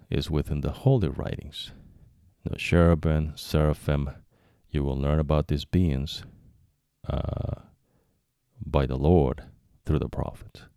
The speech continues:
It's just that we've, you know, covered this so many times, but the, God has given us, you know, this understanding. So, you got cherubim, seraphim, angels of light.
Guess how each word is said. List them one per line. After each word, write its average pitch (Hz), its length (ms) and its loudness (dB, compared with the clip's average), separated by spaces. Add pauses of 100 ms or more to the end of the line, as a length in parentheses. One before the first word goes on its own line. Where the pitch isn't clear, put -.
(560)
It's 69 140 -2
just 71 220 0
that 64 100 -2
we've, 65 480 -4 (140)
you - 140 -6
know, - 180 -6
covered 64 320 -4
this 62 180 -6
so - 120 -4
many 64 160 -4
times, 107 500 2 (1200)
but 76 380 6
the, 80 240 0 (220)
God 82 240 2
has - 160 -4
given - 380 -6
us, - 420 -10
you - 100 -4
know, - 240 -2
this 67 220 -4
understanding. - 760 -6 (1000)
So, 87 340 4 (2250)
you 76 80 4
got 71 360 4
cherubim, 95 640 8 (440)
seraphim, 85 680 6 (680)
angels 73 420 2
of 69 160 -6
light. 80 500 0